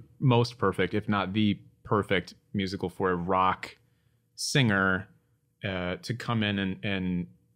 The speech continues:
and join that world because the s-, I mean, the score itself, like, has, I mean, there are literally sections where it just says ad lib, ad lib. And a lot of these iconic moments that exist on recorded versions of Jesus Christ Superstar,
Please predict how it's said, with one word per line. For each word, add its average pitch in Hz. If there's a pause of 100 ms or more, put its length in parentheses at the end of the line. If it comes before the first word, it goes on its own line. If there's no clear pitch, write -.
(140)
and 101
join 104
that 90
world 104
because 110
the 98
s-, -
I 127
mean, 117
the 107
score 143
itself, 107 (160)
like, 92
has, 92
I 101
mean, 90
there 98
are 87 (220)
literally 92
sections 92
where 87
it 87
just -
says 90
ad 87
lib, 90
ad 87
lib. 107
And 95
a 98
lot 110
of 104
these 98
iconic 104
moments 95
that 92
exist 92
on 92
recorded 90
versions 95
of 87
Jesus 92
Christ 95
Superstar, 107